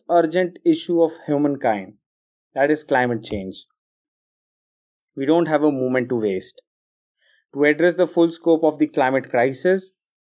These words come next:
we need massive government action to overhaul our economy away from this fossil fuels to clean energy.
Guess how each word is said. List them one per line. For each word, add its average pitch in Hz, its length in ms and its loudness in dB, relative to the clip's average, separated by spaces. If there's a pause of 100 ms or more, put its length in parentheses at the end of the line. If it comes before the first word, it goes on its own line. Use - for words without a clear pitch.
we 139 140 -2
need 156 240 4
massive 147 800 0
government 143 460 2
action 127 420 0
to 143 80 -2
overhaul 131 720 0
our 120 220 -2
economy 113 680 -4 (100)
away 131 260 0
from 127 260 -4
this 113 200 -4
fossil 127 440 -4
fuels 151 640 -2
to 180 180 -2
clean 139 240 -2
energy. 107 540 -4